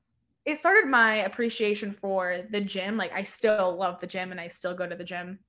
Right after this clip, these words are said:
as much as I can, but I slowly just became a little too obsessed with these body updates and losing weight and going to the gym and eating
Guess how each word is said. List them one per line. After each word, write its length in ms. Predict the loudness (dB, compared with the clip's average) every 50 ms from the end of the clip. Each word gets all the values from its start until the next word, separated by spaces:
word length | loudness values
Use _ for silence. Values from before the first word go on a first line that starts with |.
| _ _ _ _ _ _ _ _ _ _ _ _ _ _ -4
as 60 | -2
much 180 | 0 0 0 0
as 80 | -2 -4
I 80 | -4
can, 340 | -4 -4 -2 -2 0 -2 -2 -4 -10 -20 -20 _ _
but 300 | 4 6 6 6 4 2 0 -8 -20 _ _ -2
I 440 | 0 2 2 2 0 0 -2 -6 -8
slowly 580 | -10 -4 0 0 0 2 0 -2 -4 -4 -6 -6
just 200 | -6 -6 -6 -8
became 360 | -12 -12 -10 -10 -10 -12 -10 -8
a 60 | -6
little 200 | -4 -4 -4 -4
too 260 | -6 -6 -6 -6 -6 -6
obsessed 580 | -6 -4 0 0 0 0 -2 -8 -14 -14 -8
with 420 | -4 -2 -2 0 -2 -4 -6 -10 _ _ -20 -20 _ _
these 180 | -6 -4 -4 0
body 320 | 2 4 4 4 2 0
updates 600 | -2 -2 -2 -2 -2 -2 -2 -2 -4 -4 -6 -10 -8
and 380 | -6 -4 -4 -4 -4 -4 -6 -8
losing 420 | -8 -6 -6 -6 -6 -8 -8 -4
weight 520 | -2 0 2 2 2 2 2 0 -2 -2 -4
and 520 | -8 -8 -6 -6 -6 -6 -6 -8 -10 -8 -8
going 240 | -6 -6 -6 -8 -10
to 60 | -12
the 100 | -12 -12
gym 580 | -6 -2 0 2 2 4 2 2 0 -2 -4 -6 -8
and 420 | -10 -10 -10 -8 -8 -10 -10 -12 -14 -16 _ -6
eating 600 | -2 0 2 2 2 2 0 -2 -4 -6 -8